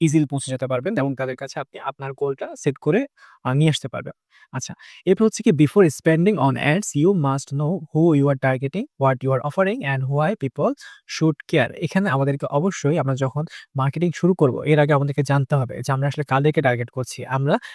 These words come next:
তাদেরকে কি অফার করতেছি এবং মানুষের এটা সম্বন্ধে কেন, আ, জানতে চাইবে অথবা মানুষ এখান থেকে কেন শিখতে চাইবে। এই জিনিসগুলো আপনাকে এখান থেকে অবশ্যই, অবশ্যই জেনে নিতে হবে।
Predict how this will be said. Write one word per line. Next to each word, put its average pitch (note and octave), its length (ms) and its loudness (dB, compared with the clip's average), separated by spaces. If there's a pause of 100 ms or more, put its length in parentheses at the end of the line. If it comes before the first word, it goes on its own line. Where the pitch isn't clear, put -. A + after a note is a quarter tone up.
(120)
তাদেরকে D3 300 2
কি F#3+ 180 4
অফার D3+ 220 2
করতেছি C3+ 320 -4
এবং F3 180 0
মানুষের D3 380 -4
এটা D#3 140 -2
সম্বন্ধে E3 420 -6
কেন, D3+ 180 0 (400)
আ, B2+ 340 -2
জানতে D#3+ 320 2
চাইবে B2 220 4
অথবা C3 180 2
মানুষ C#3+ 220 0
এখান D3+ 140 0
থেকে E3 120 -2
কেন D3 180 -2
শিখতে D3+ 300 -4
চাইবে। - 240 -2
এই C#3+ 80 2
জিনিসগুলো D#3 320 0
আপনাকে C#3+ 220 -4
এখান C#3+ 140 0
থেকে D3+ 160 -2
অবশ্যই, C#3 280 -4
অবশ্যই D3+ 340 -2
জেনে C#3 220 2
নিতে C3 180 -4
হবে। A#2+ 200 -6